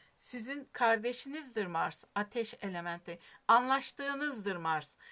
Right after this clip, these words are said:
Size mutlaka güzellikler, mutluluk, aşk, sağlık,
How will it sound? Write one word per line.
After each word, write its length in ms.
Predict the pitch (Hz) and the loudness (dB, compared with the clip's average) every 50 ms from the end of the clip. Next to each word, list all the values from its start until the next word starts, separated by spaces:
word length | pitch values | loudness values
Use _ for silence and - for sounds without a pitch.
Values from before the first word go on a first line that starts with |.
| - - - | -20 -12 -6
Size 340 | - - 269 254 311 302 | -4 -4 -2 0 0 0
mutlaka 600 | 294 294 330 - - 277 247 233 240 233 - 254 247 | 0 0 -6 -4 2 4 6 6 6 4 2 2 2
güzellikler, 840 | 233 220 240 214 208 247 240 240 233 233 220 - 233 233 226 233 226 | 0 -2 -8 -4 0 0 0 0 0 -4 -8 -4 0 2 2 2 2
mutluluk, 640 | 220 220 226 220 - 233 226 220 226 226 214 - - | -2 -6 -8 -6 -6 -6 -4 -2 -4 -6 -6 -8 -4
aşk, 380 | - 208 208 214 214 - - - _ _ - - - - - - | -2 0 0 0 -2 -4 -8 -10 _ _ -20 -20 -20 -20 -16 -8
sağlık, 640 | - - - - 233 226 226 226 226 226 220 220 _ | -6 -4 0 2 4 4 4 4 2 0 -2 -4 _